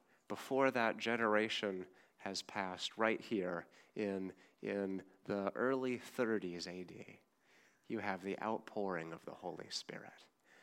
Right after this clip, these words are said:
Jesus coming not, not with a sword to terrify and destroy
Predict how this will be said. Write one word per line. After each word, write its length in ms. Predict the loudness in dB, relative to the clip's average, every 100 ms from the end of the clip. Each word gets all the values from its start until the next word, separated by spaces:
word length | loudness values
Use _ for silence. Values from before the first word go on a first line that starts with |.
| -20 _ -2
Jesus 460 | 2 4 2 -2
coming 500 | 0 2 2 0 -2 -8 _ -20 -4
not, 320 | 0 2 0 -8 -20 _ 4
not 320 | 8 8 6 -6 -14 -2
with 180 | 0 0
a 60 |
sword 720 | -2 2 4 6 4 2 0 -6 -18 -12
to 80 | -10
terrify 640 | -4 4 4 4 2 2
and 180 | 2 0
destroy 760 | -2 -4 -2 2 4 4 2